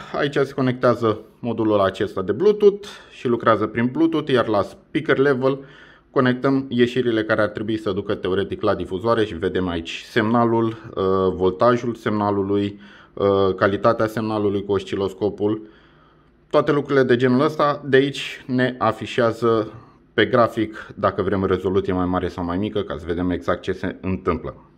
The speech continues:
Haideți să-l conectăm. A, pe partea asta la altă, U S B-ul care se conectează direct la laptop sau calculator. Alimentarea, sursa de încărcare, butonul de power și nimic altceva de jur împrejur. Metalic,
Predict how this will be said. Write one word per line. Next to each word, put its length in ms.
Haideți 320
să-l 160
conectăm. 560
A, 160
pe 80
partea 320
asta 180
la 60
altă, 300
U 80
S 120
B-ul 200
care 180
se 160
conectează 500
direct 300
la 300
laptop 480
sau 160
calculator. 680
Alimentarea, 960
sursa 340
de 100
încărcare, 680
butonul 460
de 100
power 400
și 160
nimic 380
altceva 680
de 200
jur 180
împrejur. 560
Metalic, 720